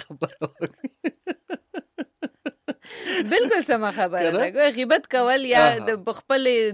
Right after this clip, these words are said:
Speaker 2: درنې او پردۍ سپکې
Speaker 1: آها.
Speaker 2: ویل، دې نه ښه خبره خو دا ده چې کینې په خپلو
Speaker 1: ها،
Speaker 2: مسلو
Speaker 1: که د
Speaker 2: باندې
Speaker 1: نارینه‌و
Speaker 2: خبرې وکړي.
Speaker 1: جرګه سته، د نارینه‌و
Speaker 2: آها.
Speaker 1: غونډه سته، د نارینه
Speaker 2: مهم.
Speaker 1: یو تنظیم لري، خو له بده مرغه زموږ د پښتنو په بره یو د نارینه‌و تنظیمونه هم نسته.
Speaker 2: آها.
Speaker 1: خو بهرحال که چیرې سته، نو د، د زنانو خو ولې نسته؟
Speaker 2: د زنانو ولې
Speaker 1: که نه؟
Speaker 2: نسته؟
Speaker 1: زنانو
Speaker 2: آها.
Speaker 1: خو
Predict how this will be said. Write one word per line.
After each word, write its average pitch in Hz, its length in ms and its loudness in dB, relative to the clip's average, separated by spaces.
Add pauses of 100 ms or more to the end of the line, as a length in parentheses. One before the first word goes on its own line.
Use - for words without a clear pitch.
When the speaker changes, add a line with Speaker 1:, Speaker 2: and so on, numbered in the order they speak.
Speaker 2:
درنې 220 400 0
او 214 80 0
پردۍ 214 440 -2
سپکې 233 300 -4
Speaker 1:
آها. 214 60 -4
Speaker 2:
ویل، 233 220 -2
دې 254 160 -4
نه 247 60 -4
ښه 269 120 -14
خبره 247 420 -4
خو 233 60 -10
دا 262 180 -2
ده 226 100 -6
چې - 180 -14
کینې 339 240 -8
په 240 80 -14
خپلو 269 200 -8
Speaker 1:
ها، 143 80 -2
Speaker 2:
مسلو 233 300 0
Speaker 1:
که 262 60 4
د - 40 -2
Speaker 2:
باندې 170 140 2
Speaker 1:
نارینه‌و 165 360 2
Speaker 2:
خبرې 214 80 0
وکړي. 175 60 -8
Speaker 1:
جرګه 180 340 -4
سته، 190 320 0
د 135 80 -10 (100)
نارینه‌و 208 320 -4
Speaker 2:
آها. 147 160 -6
Speaker 1:
غونډه 156 320 -4
سته، 151 300 -2
د - 100 -12
نارینه 135 260 -6
Speaker 2:
مهم. 156 80 -4
Speaker 1:
یو 143 80 -4 (100)
تنظیم 131 400 -10
لري، 143 180 -8 (140)
خو 117 120 -20 (140)
له 127 140 -8
بده 180 160 -6
مرغه 175 320 -8
زموږ 165 180 -14
د 165 100 -10
پښتنو 160 340 -12
په 160 40 -10
بره 165 240 -8
یو 165 100 -8
د 156 100 -8
نارینه‌و 147 440 -6
تنظیمونه 165 380 -12
هم 165 160 -12
نسته. 135 260 -12
Speaker 2:
آها. - 420 -14
Speaker 1:
خو 214 160 -8
بهرحال 208 220 0
که 170 120 -6
چیرې 190 380 -10
سته، 180 140 -6
نو 180 180 -10
د، - 20 -8 (160)
د 131 120 -10
زنانو 151 320 -8
خو 123 100 -10
ولې 117 220 -10
نسته؟ 147 160 -14
Speaker 2:
د - 80 -20
زنانو - 340 -18
ولې - 220 -20
Speaker 1:
که 120 80 -6
نه؟ 139 120 -6
Speaker 2:
نسته؟ 131 180 -12
Speaker 1:
زنانو 120 320 -12
Speaker 2:
آها. 123 60 -14
Speaker 1:
خو 127 60 -14